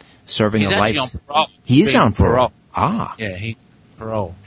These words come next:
Speaker 1: Interesting.
Speaker 2: Yeah.
Speaker 1: But he claims that he was
Speaker 2: Yeah.
Speaker 1: on the grassy knoll. He fired the headshot,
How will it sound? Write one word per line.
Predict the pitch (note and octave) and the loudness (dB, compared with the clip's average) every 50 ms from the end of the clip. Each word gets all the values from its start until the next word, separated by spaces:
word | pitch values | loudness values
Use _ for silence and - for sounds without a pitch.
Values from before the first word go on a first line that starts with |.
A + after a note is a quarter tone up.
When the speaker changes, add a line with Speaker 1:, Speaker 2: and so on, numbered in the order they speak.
| - - | -6 -2
Speaker 1:
Interesting. | - B2+ - C3 - - - C2 - - | 0 0 0 0 -2 -2 -4 -6 -6 -6
Speaker 2:
Yeah. | - A#2+ | -4 -2
Speaker 1:
But | A2+ G2 | -2 0
he | A2+ F3+ | 0 -2
claims | F3+ - - D3 C3+ B2+ B2+ C3+ A2 | -2 -2 0 2 2 2 2 0 0
that | G2+ E2+ | -2 -2
he | F#2 A2 C3+ | -2 0 0
was | C#3 C3 B2+ D#3+ D#3+ | 0 0 0 -2 -2
Speaker 2:
Yeah. | - | -2
Speaker 1:
on | B2+ A2+ B2 C3+ | 0 0 2 2
the | C3+ A2 | 0 0
grassy | A2+ A2+ A2 A2+ G#2+ - A#2 G#2+ | 0 0 -2 -2 -2 -2 -2 -2
knoll. | G2 F#2 F#2 F#2 F#2 - | 0 0 -2 -2 -4 -6
He | - - - C3+ | -8 -10 -10 -10
fired | B2+ - - A#2+ A2+ A2 G#2+ G#2+ G2 - | -6 -4 -2 -2 -2 -2 -2 -4 -6 -6
the | G2 | -8
headshot, | D#2+ - A2+ A#2 A#2 - - - D#2 C2+ B1+ C2 - | -8 -6 -6 -6 -6 -6 -6 -6 -6 -6 -8 -10 -12